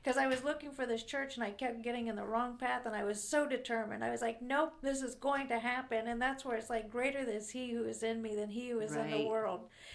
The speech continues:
Speaker 1: There was a battle, and there was a, there was a fight, and that fight went on for a year and a half afterwards.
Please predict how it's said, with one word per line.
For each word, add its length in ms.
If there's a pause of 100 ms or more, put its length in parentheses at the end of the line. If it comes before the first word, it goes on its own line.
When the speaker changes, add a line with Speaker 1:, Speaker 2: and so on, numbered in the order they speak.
(120)
Speaker 1:
There 140
was 140
a 80
battle, 760
and 140
there 120
was 140
a, 120 (260)
there 240
was 160
a 80 (260)
fight, 340
and 140
that 280
fight 240
went 180
on 260
for 380
a 120
year 280
and 80
a 60
half 280
afterwards. 840